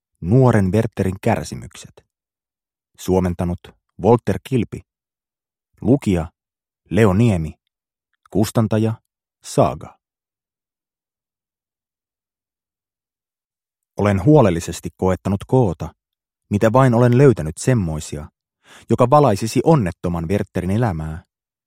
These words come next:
ja julkaisen sen nyt varmana siitä, että sillä saavutan kiitollisuutenne. Ette saata olla ihailematta hänen hengen lahjojaan ja luonnettaan ja tuntematta mieltymystä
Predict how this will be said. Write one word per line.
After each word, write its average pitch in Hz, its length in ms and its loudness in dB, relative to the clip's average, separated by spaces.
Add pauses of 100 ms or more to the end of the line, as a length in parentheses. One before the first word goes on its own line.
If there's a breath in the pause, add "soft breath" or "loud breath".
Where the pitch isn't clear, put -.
(180)
ja 104 60 -6
julkaisen 127 480 4
sen 107 160 0
nyt 107 160 -2
varmana 117 340 0
siitä, 78 440 -12 (680)
että 98 180 -8
sillä 117 280 0
saavutan 98 500 0
kiitollisuutenne. - 880 -8 (1200 loud breath)
Ette 101 200 -2
saata 110 320 4
olla 117 180 6
ihailematta 95 640 0
hänen 92 220 -2
hengen 107 380 0
lahjojaan 104 540 0 (260 soft breath)
ja 85 60 -4
luonnettaan 90 600 0 (440 soft breath)
ja 87 100 -8
tuntematta 117 540 0
mieltymystä 78 640 -4